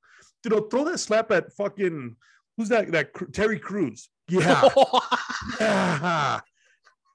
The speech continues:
Speaker 1: Throw that Ricky Gervais. Ricky Gervais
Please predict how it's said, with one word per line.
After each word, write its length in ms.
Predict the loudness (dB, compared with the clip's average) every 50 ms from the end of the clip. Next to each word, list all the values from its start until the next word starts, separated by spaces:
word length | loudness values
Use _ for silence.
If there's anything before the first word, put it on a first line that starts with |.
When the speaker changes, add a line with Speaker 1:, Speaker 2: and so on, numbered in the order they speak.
| _ _ _ -6
Speaker 1:
Throw 140 | -4 -2 -2
that 160 | -2 -2 -4
Ricky 280 | -4 -6 -6 -6 -8
Gervais. 560 | -6 -4 -6 -6 -4 -4 -4 -4 -4 -6 -10 -12 -16 -16 -16 -16 -18 _ _ _ _ -6
Ricky 240 | -6 -4 -6 -6 -6
Gervais 340 | -4 -2 -2 -2 -2 -2